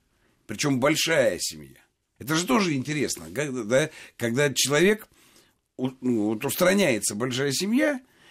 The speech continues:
и, в принципе, человек приобретает еще и духовную такую атомизацию, что гораздо более важно, чем даже социальная атомизация. Ну, потому что, вот смотри, вопрос, что останется после тебя,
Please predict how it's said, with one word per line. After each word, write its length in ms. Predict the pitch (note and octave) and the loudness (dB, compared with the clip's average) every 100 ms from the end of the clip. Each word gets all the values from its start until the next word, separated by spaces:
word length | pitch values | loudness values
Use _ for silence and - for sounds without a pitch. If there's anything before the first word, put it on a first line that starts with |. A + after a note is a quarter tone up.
| _ | _
и, 120 | G#2 | -4
в 60 | A#2 | 0
принципе, 420 | B3 D#4 A#3+ A3 | 2 2 2 -2
человек 480 | C3+ E3 G3 B3+ - - _ _ - - | -2 2 2 2 -2 -20 _ _ -20 -8
приобретает 720 | C#3+ E3 D#3 F3+ F#3+ A3 F#3 | 0 0 2 0 2 4 4
еще 300 | D#3+ D#3+ G3 | 2 0 2
и 100 | G3 | 2
духовную 720 | D3 D#3 - D4 G#3 A#2+ G#2 E2+ | 2 0 0 2 2 2 0 -2
такую 400 | F2+ G#2+ G2+ F2 | -6 -4 -2 -2
атомизацию, 760 | - G#2 G2+ G2+ C#2+ - - - _ _ _ _ | -2 -2 -2 -4 -6 -10 -12 -20 _ _ _ _
что 240 | - - B2+ | -8 -2 0
гораздо 400 | D3+ F3 D3 D#3+ | 4 4 2 -2
более 340 | D#3+ E3 D#3 | 0 2 2
важно, 420 | D3+ G#3+ D#3 C#3+ | 4 2 2 -2
чем 200 | B2 B2 | -2 -2
даже 240 | C3 C3 B2+ | -2 -2 -2
социальная 640 | B2+ E3 E3 A#2 E2 E2 | 0 2 4 4 0 -6
атомизация. 680 | F2 F2 F#2+ F2 C2 - _ _ - - - | -10 -10 -10 -10 -12 -16 _ _ -20 -20 -12
Ну, 80 | G#2 | -4
потому 180 | C#3+ G3+ | 0 2
что, 180 | E3+ G3+ | 2 0
вот 140 | F#3+ | -2
смотри, 460 | F3 G3 G3 F2+ - _ - - - | 0 0 2 -2 -4 _ -20 -20 -10
вопрос, 540 | G#2 B2+ D3 A3 G#3+ - | 2 2 4 4 4 4
что 260 | - G3 | 2 4
останется 500 | F3 - F#3+ D3 D3+ | 4 2 0 0 -2
после 340 | D3 D3+ C#3 C#3 | -2 -4 -4 -4
тебя, 440 | D#3 E3 C4 A#3+ | -2 2 2 2